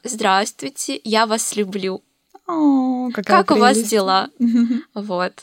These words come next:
Speaker 1: Я была в шоке, если честно, когда я приехала первый раз, и он заговорил со мной по-русски, я такая: "О боже, я точно приехала туда".
Speaker 2: У меня есть один достаточно, а, каверзный вопрос.
Speaker 1: Ой, страшно.
Speaker 2: <laughs> Нет, не надо бояться.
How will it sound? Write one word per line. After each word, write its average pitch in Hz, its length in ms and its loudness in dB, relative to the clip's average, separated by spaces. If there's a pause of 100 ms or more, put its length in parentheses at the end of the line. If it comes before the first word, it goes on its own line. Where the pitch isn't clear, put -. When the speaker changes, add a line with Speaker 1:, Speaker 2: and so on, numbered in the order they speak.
(100)
Speaker 1:
Я 220 240 2
была 226 180 4
в 226 40 0
шоке, 262 320 0
если 220 160 -2
честно, 214 360 -4
когда 208 180 -2
я 190 60 0
приехала 202 440 -4
первый 196 320 -2
раз, 214 340 0
и 220 60 0
он 214 120 2
заговорил 208 380 -2
со 285 140 -6
мной 226 160 -2
по-русски, 240 480 -2
я 262 60 -6
такая: - 220 -6
"О 226 140 -4
боже, 269 480 0 (560)
я 294 180 0
точно 339 460 2
приехала 262 480 0
туда". 226 420 -4 (220)
Speaker 2:
У 233 80 0
меня 247 260 4
есть 285 200 0
один 233 420 0
достаточно, 220 920 0
а, 208 140 2 (100)
каверзный 196 500 0
вопрос. 220 680 -2
Speaker 1:
Ой, 190 180 -12
страшно. - 560 -10 (160)
Speaker 2:
<laughs> 226 180 2
Нет, 208 360 4
не 254 100 4
надо 190 240 0
бояться. 180 640 -4